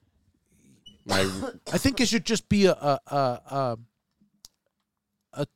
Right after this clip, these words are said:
Speaker 2: tool, but not so much your oxygen, not so much your, such a deep necessity to where it takes you off track. I,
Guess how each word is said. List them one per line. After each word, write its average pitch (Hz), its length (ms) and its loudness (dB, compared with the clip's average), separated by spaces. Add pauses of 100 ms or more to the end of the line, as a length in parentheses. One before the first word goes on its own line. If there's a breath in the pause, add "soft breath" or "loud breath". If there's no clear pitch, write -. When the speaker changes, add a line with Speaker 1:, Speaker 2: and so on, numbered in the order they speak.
(720)
Speaker 2:
tool, 233 420 -6
but 147 160 0
not 156 260 -4
so 190 160 -2
much 175 440 -2
your 131 220 -2 (200)
oxygen, 107 760 -6
not 123 200 -8
so 180 80 -2
much 170 260 -6
your, 156 100 -6 (720)
such - 320 -4
a 160 40 -6
deep 147 280 -10
necessity 135 560 -2
to - 140 -18
where 123 120 -6
it - 80 -14
takes - 240 -4
you 127 100 -4
off 127 200 -6
track. - 540 -8 (1200)
I, - 100 -10